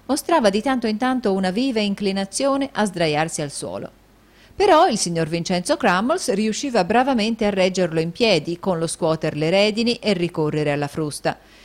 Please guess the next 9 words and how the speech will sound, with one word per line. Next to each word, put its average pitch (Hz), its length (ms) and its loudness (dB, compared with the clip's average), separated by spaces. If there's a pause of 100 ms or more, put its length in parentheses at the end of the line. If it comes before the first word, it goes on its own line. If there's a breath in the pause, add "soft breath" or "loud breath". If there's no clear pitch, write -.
(240 loud breath)
e 277 140 2
quando 233 300 4
fallivano 170 540 0
questi 247 280 -2
mezzi 170 460 -4
e 160 140 -6
l'animale 160 500 0
si - 160 -4
fermava, 208 580 0